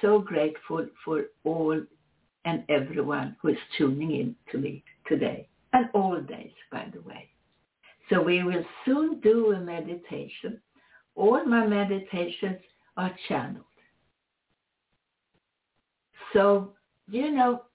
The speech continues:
how did I get into meditation? Well, I can tell you exactly. I remember how it was.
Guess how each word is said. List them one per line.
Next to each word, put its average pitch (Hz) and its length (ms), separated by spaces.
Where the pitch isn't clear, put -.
how 302 360
did 349 200
I 240 120
get 175 340
into 170 300
meditation? - 1000
Well, 240 140
I 302 160
can - 240
tell 220 180
you 208 120
exactly. 226 760
I 208 100
remember 185 560
how 143 220
it - 140
was. 175 280